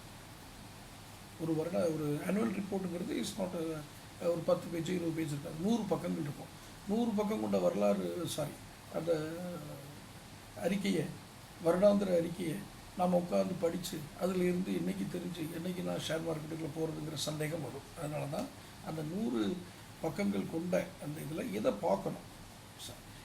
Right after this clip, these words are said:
நிறுவனம் சம்பந்தப்பட்ட தகவல்கள், கார்ப்பரேட் தகவல்கள், க-, நிறுவனத்தின் தலைவர் என்ன சொல்கிறார், அதுல அவருடைய ஃபார்வேர்ட் ஒண்ணு இருக்கும், forward or something இது இருக்கும். நிறுவனத்தின்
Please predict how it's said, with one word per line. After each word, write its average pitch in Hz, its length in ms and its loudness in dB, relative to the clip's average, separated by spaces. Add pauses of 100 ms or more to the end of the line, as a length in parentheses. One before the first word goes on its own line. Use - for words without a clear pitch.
(160)
நிறுவனம் 233 420 4
சம்பந்தப்பட்ட 175 600 -2
தகவல்கள், 127 560 -4 (520)
கார்ப்பரேட் 208 600 2 (240)
தகவல்கள், 131 580 -2 (640)
க-, 165 200 2
நிறுவனத்தின் 214 640 2
தலைவர் 196 440 2
என்ன 180 220 0
சொல்கிறார், 143 600 -2
அதுல 196 180 4
அவருடைய 165 440 2
ஃபார்வேர்ட் 160 480 -2
ஒண்ணு 117 140 -10
இருக்கும், - 40 -10 (240)
forward 156 300 -2
or - 120 2 (120)
something 185 260 -2 (140)
இது - 200 -12
இருக்கும். - 300 -14 (460)
நிறுவனத்தின் 202 540 2